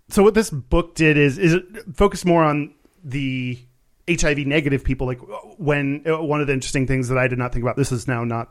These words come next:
the essay anymore, just more about the book. Um, one of the things it talked about is,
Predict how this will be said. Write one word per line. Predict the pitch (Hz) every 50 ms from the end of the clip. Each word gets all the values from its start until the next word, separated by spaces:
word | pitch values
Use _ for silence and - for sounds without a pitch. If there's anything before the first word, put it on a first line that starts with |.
| _ _
the | - 131 131
essay | 120 113 - 120
anymore, | 120 117 117 117
just | 110 - -
more | 127 120 117
about | 117 117 113
the | 117 110
book. | 120 117 113 - - - -
Um, | 123 113 113 113 - - - - - - - - -
one | - 180 185 190 156 147 156 151
of | 139
the | 147
things | 139 123
it | 117 -
talked | 135 135 131 -
about | 135 127 117 120 120
is, | 117 117 110 -